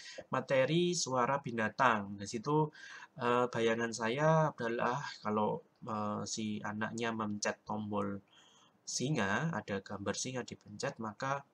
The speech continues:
muncul suara singa. Nah, ini dimaksud dengan listening. Oke, kemudian usernya adalah anak-anak itu sendiri, di mana anak-anak bisa secara mandiri mengakses aplikasi ini, menggunakan aplikasi ini. Atribut yang melekat pada objek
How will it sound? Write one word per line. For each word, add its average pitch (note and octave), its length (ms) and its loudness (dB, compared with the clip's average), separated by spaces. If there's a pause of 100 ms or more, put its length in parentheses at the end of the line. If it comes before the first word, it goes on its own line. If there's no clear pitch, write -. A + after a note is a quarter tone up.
muncul C3 580 -4 (320)
suara G2+ 380 -2
singa. G2 560 -4
Nah, G2 100 -10
ini A2 220 -6 (420)
dimaksud G#2 400 -6
dengan G2+ 240 -6
listening. G2+ 560 -4 (560)
Oke, F#3 240 2 (480)
kemudian D#3+ 320 10
usernya F3+ 480 6
adalah D#3+ 320 4
anak-anak C#3 400 -2
itu C#3+ 100 0
sendiri, B2+ 460 -2 (240)
di - 80 -6
mana C#3 320 2
anak-anak F#3 240 2
bisa G3 320 2
secara D#3+ 320 6
mandiri D3 400 4
mengakses C3 880 0
aplikasi A2+ 560 -2
ini, B2 240 -8
menggunakan G#2+ 480 -2
aplikasi G2 560 -6
ini. C#3 240 -2 (560)
Atribut C#3+ 400 0
yang C3+ 160 -2
melekat C3 480 4
pada G#2 400 -2
objek G#2+ 240 -4